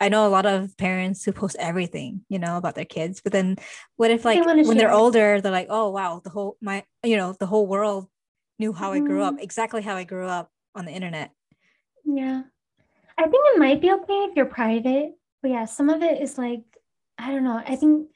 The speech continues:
Speaker 2: everyone wants to share something about their life,
Speaker 1: Mm-hmm.
Speaker 2: and it's kinda up to them to choose.
Speaker 1: Yeah.
Speaker 2: Yeah, but I do see some people that do, like, daily updates, and yeah, I think it's for, like, family to see.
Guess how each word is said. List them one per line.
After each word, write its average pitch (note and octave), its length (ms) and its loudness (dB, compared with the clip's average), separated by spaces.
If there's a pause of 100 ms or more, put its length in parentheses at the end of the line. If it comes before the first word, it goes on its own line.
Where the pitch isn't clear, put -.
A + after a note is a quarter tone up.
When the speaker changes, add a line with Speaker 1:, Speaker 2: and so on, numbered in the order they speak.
(460)
Speaker 2:
everyone D#4 340 2
wants D#4 240 2
to - 80 -2
share C4+ 140 0
something A3+ 400 -4
about G#3 320 -10 (180)
their A3+ 240 0
life, G#3+ 480 -4 (460)
Speaker 1:
Mm-hmm. G#3 300 0 (160)
Speaker 2:
and D4+ 100 6
it's D#4 120 0
kinda G#4 200 0
up D4+ 100 -2
to C#4+ 120 0
them G#3+ 300 -2
to B3+ 120 -10
choose. B3 480 -6 (500)
Speaker 1:
Yeah. F#3+ 320 -2 (200)
Speaker 2:
Yeah, D4 140 2
but C#4+ 100 2
I D#4+ 180 6
do D#4 220 2
see - 320 -4
some D4+ 140 -2
people C4+ 240 -4
that A3 300 -6
do, A#3 180 -6
like, A3 200 -6
daily B3 680 -2
updates, A#3+ 460 -8
and A3 220 -4 (480)
yeah, B3+ 240 0
I D4+ 100 2
think A4+ 240 6
it's - 80 -14
for, - 180 -2
like, G#4 240 -2
family D4+ 400 -4
to F4 160 -8
see. E4 500 -12